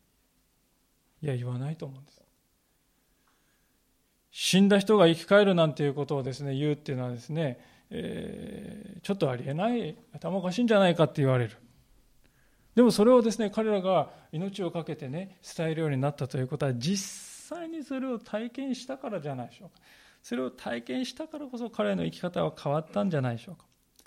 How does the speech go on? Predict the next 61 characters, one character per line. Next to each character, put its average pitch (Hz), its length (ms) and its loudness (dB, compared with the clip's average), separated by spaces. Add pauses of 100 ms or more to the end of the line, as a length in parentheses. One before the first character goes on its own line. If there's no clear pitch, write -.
「あ 165 160 0
あ、 139 160 -4 (460)
死 - 260 -6
ん 196 100 0
で 208 140 -2
も 147 160 -2
生 131 100 -6
き 165 120 -6
る 139 120 0
永 135 120 0
遠 147 100 0
の 151 100 0
命、 135 340 -6 (420)
あ 135 180 -6
る 226 80 -2
ん 220 200 -2
だ。 - 340 -10 (600)
実 156 320 -2
際 214 80 0
に 202 80 0
あ 156 200 -2
る 214 80 2
ん 220 160 2
だ」 135 240 -10 (140)
っ - 20 -20
て 175 80 -14
ね、 170 100 -14 (580)
分 175 280 -10
か - 160 -16
っ - 40 -20 (120)
た 285 160 -12
か 269 100 -10
ら 254 140 -8
こ 254 120 -10
そ 190 160 -8
ね、 131 140 -8 (560)
変 - 280 -8
え - 20 -4
ら 135 160 -4
れ 123 80 -4
て、 147 320 -10 (640)
彼 135 220 -4
ら 113 120 -6
は 110 100 -12
そ - 220 -8
う 135 40 -4
い 147 80 -4
う 170 40 -4
ね、 185 140 -4
真 165 260 -4
実 135 240 -8
の 143 40 -8
生 139 80 -12
き - 40 -20
方 151 240 -12
を 151 40 -12
す - 180 -12
る 143 100 -6
よ 143 140 -6
う 127 40 -4
に 120 100 -8